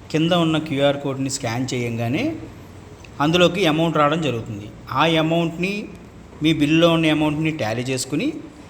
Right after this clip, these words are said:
proceed to pay కొడితే బిల్లు పే అయిపోతుంది. అంటే మీ యొక్క పిన్ అడిగిన తర్వాత పే అవుతుంది.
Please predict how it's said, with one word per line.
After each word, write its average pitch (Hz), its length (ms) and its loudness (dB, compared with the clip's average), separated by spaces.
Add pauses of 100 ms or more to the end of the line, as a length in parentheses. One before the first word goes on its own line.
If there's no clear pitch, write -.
(140)
proceed 165 360 4
to 190 40 2 (100)
pay 156 140 4
కొడితే 160 420 -2 (280)
బిల్లు 175 340 0 (180)
పే 143 80 4
అయిపోతుంది. 113 640 0 (1900)
అంటే 156 200 0
మీ 160 140 4
యొక్క 156 200 2 (120)
పిన్ 160 160 2
అడిగిన 151 260 2
తర్వాత 156 320 0
పే 165 100 2
అవుతుంది. 107 420 -2